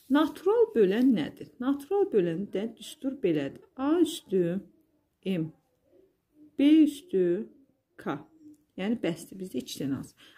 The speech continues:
A-lar burada ikidir, B üçdür. Üstündəki M K isə bunların sayını göstərir. Yəni, ikidən burada neçə dənədir? Bir dənə. Vurulsun. Üçdən neçə dənədir? İki dənə. Baxın,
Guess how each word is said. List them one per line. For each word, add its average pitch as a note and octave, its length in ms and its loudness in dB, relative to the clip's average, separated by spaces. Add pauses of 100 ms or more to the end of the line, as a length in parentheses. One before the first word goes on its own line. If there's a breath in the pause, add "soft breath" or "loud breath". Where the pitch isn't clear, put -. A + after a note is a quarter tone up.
(100)
A-lar D#4 520 4 (100)
burada D#3 520 -6
ikidir, F#3+ 840 -4 (100)
B E3+ 120 2 (420)
üçdür. - 420 -18 (640 soft breath)
Üstündəki E4 800 2 (220)
M F#3+ 220 0
K G#3+ 280 -4
isə E4+ 480 -2
bunların G3 560 0
sayını A3 480 -2
göstərir. - 540 -12 (400 soft breath)
Yəni, G#3 560 -2
ikidən D#4+ 560 -2
burada A#3+ 260 0
neçə F3+ 320 -2
dənədir? A#3 480 -4 (240)
Bir F3 260 -2
dənə. - 280 -8 (560 loud breath)
Vurulsun. F#3+ 640 -2 (100)
Üçdən - 480 -2
neçə F3 320 -2
dənədir? G3+ 460 -2 (140)
İki - 300 -12
dənə. D3 280 -4 (300 soft breath)
Baxın, - 300 -12